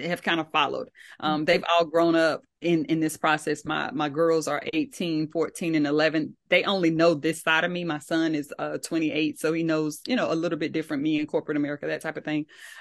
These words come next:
Speaker 1: Um, and they're very supportive. Like, they are hands down,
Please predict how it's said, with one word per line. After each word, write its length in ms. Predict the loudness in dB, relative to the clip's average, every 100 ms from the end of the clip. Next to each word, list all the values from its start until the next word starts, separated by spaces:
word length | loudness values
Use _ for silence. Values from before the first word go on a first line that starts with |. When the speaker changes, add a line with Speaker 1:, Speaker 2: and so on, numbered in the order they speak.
| -2
Speaker 1:
Um, 540 | 2 2 2 -2 -4 -8 _ 2
and 100 | 6
they're 140 | 6
very 400 | 4 2 2 4
supportive. 580 | 0 -6 -8 -8 -8 -10
Like, 280 | -2 -2 -2 2
they 240 | 2 2
are 260 | 0 0 0
hands 500 | 2 2 4 2 0
down, 460 | 0 2 0 -6